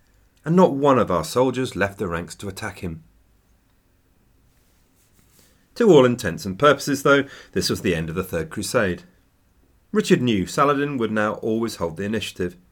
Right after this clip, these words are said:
and he needed to get back to England. Saladin, for his part, had kept his army in the field too long.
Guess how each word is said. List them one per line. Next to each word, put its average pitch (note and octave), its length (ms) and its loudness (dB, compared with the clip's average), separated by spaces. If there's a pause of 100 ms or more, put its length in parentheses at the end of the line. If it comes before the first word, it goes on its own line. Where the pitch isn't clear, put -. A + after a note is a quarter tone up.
(220)
and A#2 120 2
he C3+ 80 4
needed D3 280 0
to - 60 -20
get - 200 -8
back D#2 180 -10
to G2+ 120 -8
England. F2+ 340 -6 (1400)
Saladin, A2+ 400 2
for B2+ 140 0
his - 180 6
part, F3+ 400 0 (120)
had G3+ 180 -2
kept - 180 2
his E3+ 160 4
army C#3 240 2
in C3 80 -2
the C3 80 -2
field G2+ 300 -8
too G#2+ 160 -4
long. F#2+ 320 0